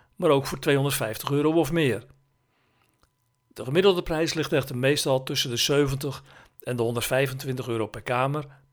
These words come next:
per nacht. Chambre d'hôtes die in een hogere prijsklasse zitten,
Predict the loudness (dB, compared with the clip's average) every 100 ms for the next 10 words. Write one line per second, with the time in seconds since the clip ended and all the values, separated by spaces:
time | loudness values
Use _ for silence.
0 | _ 0 0 -4 -12 -20 _ _ _ _
1 | _ _ _ _ _ _ _ _ _ -2
2 | 2 2 4 4 4 2 -2 0 0 2
3 | 6 6 4 -2 2 2 2 -2 -4 -4
4 | -4 -2 -4